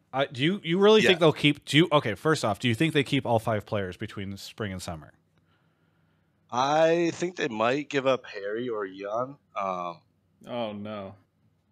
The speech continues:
Speaker 2: but
Speaker 1: I don't
Speaker 2: I
Speaker 1: think
Speaker 2: think
Speaker 1: so.
Speaker 2: it's, like
Speaker 1: Honestly, I think it's Pyosik or Summit that they give up beforehand.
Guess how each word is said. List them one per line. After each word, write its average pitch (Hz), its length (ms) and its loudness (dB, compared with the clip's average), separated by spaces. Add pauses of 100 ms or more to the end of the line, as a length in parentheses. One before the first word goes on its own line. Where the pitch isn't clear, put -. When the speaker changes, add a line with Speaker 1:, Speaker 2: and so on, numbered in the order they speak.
(220)
Speaker 2:
but 123 80 2
Speaker 1:
I 190 80 10
don't 254 180 6
Speaker 2:
I 120 60 4
Speaker 1:
think 139 140 2
Speaker 2:
think - 80 -4
Speaker 1:
so. 196 60 0
Speaker 2:
it's, - 80 -6
like 127 80 4
Speaker 1:
Honestly, 165 380 6
I 135 80 4
think 170 160 2
it's 139 140 -2
Pyosik 127 480 0
or 101 80 -2
Summit 110 340 -2
that 98 140 -8
they 95 100 -6
give 92 120 -4
up 90 100 -6
beforehand. 92 580 -8